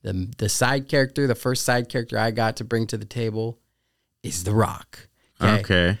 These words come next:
Speaker 1: Yeah, The Rock's gonna be a side. He might be, he might be the mentor. He might be the sensei that teaches you, and eventually, you know, like, you're not yet ready,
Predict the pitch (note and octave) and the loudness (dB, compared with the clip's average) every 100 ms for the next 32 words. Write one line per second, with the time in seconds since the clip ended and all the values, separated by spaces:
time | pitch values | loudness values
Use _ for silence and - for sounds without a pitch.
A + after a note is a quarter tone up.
0 | _ C3+ A2 A2 C3 G#3 A#3 - G#3+ G3 | _ 0 2 2 4 4 4 4 4 6
1 | - F3 E3 G#3 G3+ D#3 F3+ E3 C#3+ E3 | 6 4 6 6 4 2 4 4 6 6
2 | D#3+ C3+ B2+ A2+ A#2 D#3 G#3+ G#3 - G#3+ | 6 4 2 4 4 6 4 2 4 6
3 | G#3 G#3 G3+ E3 D3 C#3 C3 B2+ - - | 8 6 6 6 4 2 -2 -2 0 4
4 | F#3 F#3+ - F#3+ F3 E3+ - F3+ - E3 | 4 4 4 4 6 4 0 -2 -2 2
5 | F3+ F3+ C#3 B2+ D3 D3 D#3 C#3+ C3+ C3+ | 6 8 8 6 4 2 2 4 6 6
6 | B2+ A#2 A2 D3 F3+ E3+ C#3 C#3 D3+ D3 | 6 4 4 6 6 6 6 4 2 2
7 | C3 C#3 A2 A2+ B2 C3+ F3+ | 0 0 0 0 2 2 0